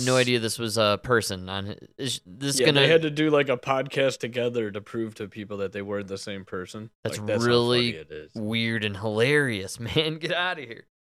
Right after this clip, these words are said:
Speaker 2: But it's really funny 'cause he's, 'cause he is the woman of, uh, Daily Wire, and now she's kinda like the man of Daily Wire.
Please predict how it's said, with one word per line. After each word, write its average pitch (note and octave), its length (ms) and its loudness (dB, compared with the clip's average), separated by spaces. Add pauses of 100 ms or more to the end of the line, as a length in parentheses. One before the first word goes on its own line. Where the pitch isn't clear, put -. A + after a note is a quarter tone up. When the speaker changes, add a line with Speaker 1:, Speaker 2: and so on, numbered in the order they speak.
(200)
Speaker 2:
But E3+ 120 6
it's D3+ 100 2
really F3 240 10
funny D#3+ 260 10
'cause C3+ 180 2
he's, D#3 200 4 (300)
'cause A#2 160 -4
he G#3+ 360 2
is C3+ 180 2
the B2 120 4
woman E3+ 480 2 (180)
of, D#3 280 -2
uh, D3+ 340 0 (320)
Daily D#3+ 260 6
Wire, D#3 340 10
and B2 120 2
now B2+ 120 2
she's D#3+ 280 -2
kinda C3 260 -2
like A#2 220 -2
the A2 80 -6
man G#2+ 320 -6
of F2+ 80 -10
Daily E2 280 -8
Wire. D2+ 360 -12